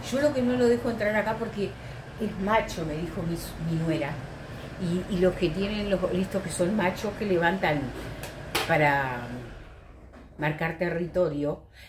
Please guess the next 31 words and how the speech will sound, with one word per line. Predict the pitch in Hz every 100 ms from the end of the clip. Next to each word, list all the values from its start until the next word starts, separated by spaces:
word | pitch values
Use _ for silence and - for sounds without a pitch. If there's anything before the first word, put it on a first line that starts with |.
| -
levantan | 151 165 170 175
la | 165
patita | 160 156 156 180
y | 185
hacen | 165 160 135
pichí. | 120 - 220 196 - - -
Y | 151
yo | - 170
la | 170
verdad | 170 185
que | 208
no | 208
quiero | 190 175 131
que |
me | 120
haga | 127 123
pichí | 123 -
acá | 120
adentro. | 117 113 135 - - - - - - - - - - - - - -
Obviamente. | 208 214 156 202 214 202 - - - - - -
Entonces | 185 - 185 185 208 202 247 - -
lo | 165 170
dejo | 160 165 180
entrar, | 156 160 170 175
pero | 202 202
anda | 196 202 170
ahí. | 147 143 -
Me | 175
encantó, | 139 135 131 120 139 151
es | 156 151
precioso. | 156 151 - - - -